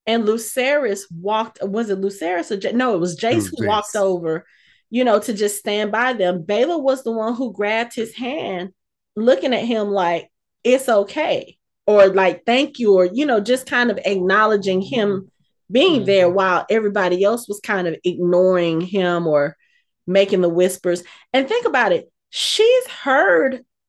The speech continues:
Speaker 1: the rumors. She was right there in the room when, uh, at Driftmark when Vayman was talking to Rhaenys. So she knows what the rumors are. I don't think they care, though. They're just like, "Okay, those are,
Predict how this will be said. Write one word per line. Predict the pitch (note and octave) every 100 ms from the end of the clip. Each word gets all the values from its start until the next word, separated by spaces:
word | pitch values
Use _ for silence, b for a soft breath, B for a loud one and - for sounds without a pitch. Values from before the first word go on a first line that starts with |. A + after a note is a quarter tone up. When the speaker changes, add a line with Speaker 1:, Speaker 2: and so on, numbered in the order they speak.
| -
Speaker 1:
the | G#3 A3+
rumors. | G3 G3 F#3 D#4+ -
She | - G4
was | F#4+ D4+
right | D#4+ E4 F4
there | E4 F4
in | D#4+
the | D#4+
room | F4+ G4 F#4+ C#4+
when, | C#4 A#3 - A#3+
uh, | C4+ B3+
at | C4 A#3+ A#3
Driftmark | F4 A#4 D#4 B3 G3+
when | A#3 A3
Vayman | A3 C#4 D#4 C#4+
was | C4+ C4+
talking | D#4 D4+ D#4+
to | F4
Rhaenys. | E4 D#4+ F4 G#4 G3 G3 - B B
So | - E4+
she | F#4 A4
knows | A#4 F4+ E4
what | D#4+
the | C#4
rumors | C4+ C4+ A3
are. | G#3+ G3 B3+ G4+ _ _ _ _ _ _ -
I | D#4
don't | F4+
think | F#4+ D4+
they | B3
care, | A#3+ F4 A4 A3+
though. | F#3+
They're | A#3 F4
just | E4+ E4
like, | D4 D4
"Okay, | E4+ E4+ D#4
those | C#4+ D4+
are, | D4